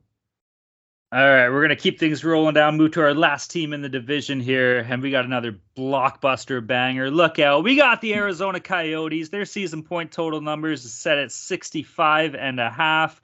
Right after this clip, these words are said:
Uh, what did they have last year? Last year they finished <laughs> off with fifty-seven points. This is the Arizona State University Coyotes, and they're gonna get the fucking piss beat off them all year long. Again, under, under, under, under.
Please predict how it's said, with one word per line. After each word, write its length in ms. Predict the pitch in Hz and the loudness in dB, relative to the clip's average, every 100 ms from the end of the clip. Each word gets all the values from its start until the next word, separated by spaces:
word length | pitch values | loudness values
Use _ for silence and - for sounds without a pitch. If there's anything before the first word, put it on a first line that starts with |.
| _ _ _ - | _ _ _ -4
Uh, 600 | 117 117 120 120 120 127 | 0 2 2 2 2 0
what 120 | 156 | -2
did 80 | 147 | -2
they 100 | 143 | 0
have 220 | 131 120 | 0 0
last 480 | 123 123 120 - - | -2 -2 -2 -8 -6
year? 380 | 131 127 120 - _ | -2 -2 -4 -8 _
Last 320 | 139 147 135 160 | 0 2 0 -4
year 80 | |
they 140 | 143 139 | -2 -4
finished 480 | - 151 139 - 151 | -4 -4 -4 -2 0
<laughs> 0 | |
off 240 | 143 127 | 0 0
with 120 | 147 | -6
fifty-seven 1040 | - - 196 - 156 - - 147 139 143 | -8 -4 -2 -2 -6 -6 0 2 2 -4
points. 460 | 131 156 147 139 - - - - | -6 -2 -2 -4 -12 -18 -20 -8
This 220 | - 320 302 | 2 4 6
is 100 | 254 | 6
the 220 | 202 214 | 4 6
Arizona 560 | 262 277 269 240 247 226 | 4 4 2 -2 -2 -4
State 360 | - 240 233 | -6 -6 -6
University 640 | 196 214 185 190 196 175 175 | -8 -8 -6 -6 -6 -10 -12
Coyotes, 720 | - 170 170 170 175 175 - | -6 -6 -4 -4 -4 -6 -8
and 100 | 160 | -8
they're 100 | 208 | -6
gonna 200 | 196 180 | -4 -4
get 200 | 160 170 | -4 -4
the 80 | 135 | -6
fucking 380 | - 170 - 120 | -4 -6 -6 -12
piss 320 | - 185 165 | -6 -4 -4
beat 220 | - 160 | -6 -2
off 240 | 143 135 - | 0 0 -2
them 140 | 131 | -10
all 280 | 123 156 151 | -2 0 2
year 220 | 139 127 | 0 -4
long. 360 | 117 110 117 110 _ _ | -2 -2 -4 -8 _ _
Again, 340 | 135 131 113 101 | -6 -2 -2 -2
under, 440 | 147 139 123 104 101 | -4 -4 -2 -4 -4
under, 380 | 147 147 135 123 | -4 -2 -2 -2
under, 380 | 127 120 123 | -2 -2 -4
under. 460 | 123 123 123 120 113 | -2 -2 -2 -4 -4